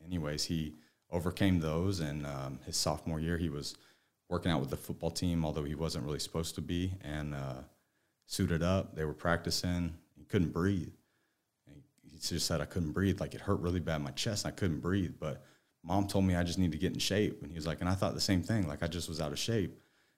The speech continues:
And so I'm trying to get in shape, but I couldn't breathe." And, uh, ends up passing out.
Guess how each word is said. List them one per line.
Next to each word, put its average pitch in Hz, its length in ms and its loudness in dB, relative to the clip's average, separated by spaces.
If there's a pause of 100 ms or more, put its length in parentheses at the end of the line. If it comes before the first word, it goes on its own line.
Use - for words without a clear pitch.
(100)
And - 80 -10
so 90 100 -2
I'm 92 80 2
trying 104 240 4
to 95 40 4
get 92 100 2
in - 80 0
shape, 107 340 2
but 82 100 0
I 80 40 0
couldn't 82 260 0
breathe." 101 460 2 (240)
And, 80 300 -2
uh, 73 300 -4 (760)
ends 85 120 -2
up - 120 -4
passing 95 340 4
out. 101 340 2